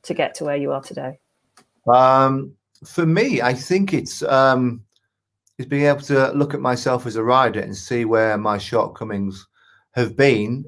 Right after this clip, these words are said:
Speaker 2: and be able to, um, you know, suppress one's ego and go,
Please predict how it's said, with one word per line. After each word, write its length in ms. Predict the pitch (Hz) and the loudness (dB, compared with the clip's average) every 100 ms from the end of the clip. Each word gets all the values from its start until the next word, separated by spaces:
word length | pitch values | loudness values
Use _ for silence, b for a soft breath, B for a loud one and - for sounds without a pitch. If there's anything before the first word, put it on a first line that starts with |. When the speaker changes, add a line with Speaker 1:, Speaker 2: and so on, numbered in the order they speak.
| - | -10
Speaker 2:
and 160 | 110 110 | -8 -2
be 160 | 117 | 2
able 260 | 117 113 110 | 2 2 -2
to, 360 | - 113 107 107 | -4 -2 2 2
um, 300 | 107 104 104 _ _ _ | 2 -2 -14 _ _ _
you 80 | 151 | -4
know, 280 | 104 98 98 _ _ _ _ b b b _ - - | -4 -4 -10 _ _ _ _ b b b _ -20 -18
suppress 560 | - 113 - 127 - | -12 -10 -6 -6 -4
one's 260 | 113 107 104 | -2 -2 0
ego 420 | 117 104 85 90 | -2 -2 -4 -4
and 120 | 95 | -4
go, 360 | 101 98 80 | 0 0 -2